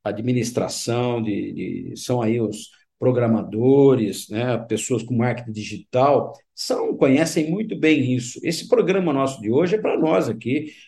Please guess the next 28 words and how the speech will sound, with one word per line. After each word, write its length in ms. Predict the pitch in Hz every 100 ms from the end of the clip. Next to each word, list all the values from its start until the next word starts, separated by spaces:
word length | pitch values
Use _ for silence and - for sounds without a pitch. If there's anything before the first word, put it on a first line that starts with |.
| _
que 420 | - 127 120 110 -
usamos 580 | 113 104 127 160 139 110
o 100 | 113
computador 720 | 123 113 110 101 98 131 139
no 80 | 120
nosso 360 | 117 110 -
dia 240 | 98 104 98
a 20 |
dia, 500 | 92 143 185 - - _ _ _
né, 300 | 92 143 - _ _
pra 120 | 139
ter 140 | - 151
a 40 |
nossa 260 | 143 147 127
agenda 680 | - 113 139 160 160 131 117
pessoal, 960 | 110 - 82 110 135 135 127 110 - _ _ _ _ -
escrever 580 | - 151 127 127 151
os 140 | 127 127
nossos 520 | 127 123 113 - - -
documentos, 960 | 120 120 101 117 139 139 131 120 110
fazer, 580 | 101 104 117 117 110 - _ -
usar 240 | 101 123
as 100 | 110
nossas 340 | 113 113 113 -
planilhas 760 | 127 110 101 123 147 135 117 107
e 80 |
tudo 240 | 104 117 107
mais, 400 | 113 135 135